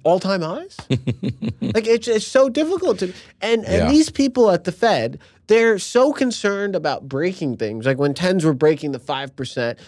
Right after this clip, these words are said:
Speaker 1: like, everybody knows the fiscal situation's messed up, right? Like,
Speaker 2: Yeah.
Speaker 1: you, you gotta let that stuff run, I think, if you wanna get back to, like, some, some place that's reasonable. But right now, you know, what it kinda seems like is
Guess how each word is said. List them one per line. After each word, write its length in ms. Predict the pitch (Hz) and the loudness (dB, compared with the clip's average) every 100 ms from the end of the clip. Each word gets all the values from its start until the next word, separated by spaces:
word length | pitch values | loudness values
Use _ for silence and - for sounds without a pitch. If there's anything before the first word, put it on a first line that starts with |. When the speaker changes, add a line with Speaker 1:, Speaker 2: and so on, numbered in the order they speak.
| - | -4
Speaker 1:
like, 120 | 233 | -2
everybody 380 | 269 330 330 262 | -2 -2 0 2
knows 300 | 214 262 202 | 4 4 2
the 80 | 160 | -2
fiscal 300 | 214 190 175 | -4 -4 -4
situation's 540 | - 175 175 156 127 | -6 -2 -2 -2 -4
messed 360 | 135 180 180 160 | 0 0 0 0
up, 300 | 180 76 - _ _ _ _ - | 0 -2 -16 _ _ _ _ -4
right? 360 | 131 160 - - | 0 2 2 2
Like, 160 | 180 | 2
Speaker 2:
Yeah. 120 | 196 | 2
Speaker 1:
you, 180 | 170 202 190 | 0 -2 -2
you 140 | 220 | -2
gotta 260 | 185 285 311 | 0 2 4
let 320 | 180 190 208 | 4 2 0
that 180 | 185 160 | -2 -2
stuff 340 | - 180 147 120 | -2 0 0 0
run, 380 | 131 190 143 | 0 2 0
I 160 | - 123 | 0 -2
think, 320 | - 240 - | 2 2 2
if 120 | 135 | -2
you 100 | 175 180 | -2 0
wanna 360 | 151 233 247 | 2 4 4
get 240 | 180 170 127 | 2 2 2
back 280 | 139 151 | 0 -2
to, 120 | - 135 | -2 0
like, 240 | 131 120 | 0 -2
some, 420 | - 147 135 - | -2 -2 -2 -10
some 180 | - 131 | -8 -4
place 240 | 151 135 - | -2 -2 -2
that's 400 | 127 - - - _ _ | -6 -6 -16 -20 _ _
reasonable. 720 | 131 185 226 165 98 92 - - - _ _ | 0 2 2 0 -4 -6 -8 -12 -20 _ _
But 100 | 180 | 2
right 240 | 190 254 165 | 4 2 2
now, 560 | 196 233 135 120 147 - - | 2 2 2 0 -2 -8 -4
you 100 | 165 | 0
know, 220 | 147 131 | 2 2
what 160 | 156 | 2
it 60 | 160 | 2
kinda 240 | 190 220 160 | 2 0 0
seems 340 | 226 277 226 | 0 0 2
like 280 | 156 127 139 | 2 2 2
is 280 | 135 123 | 0 0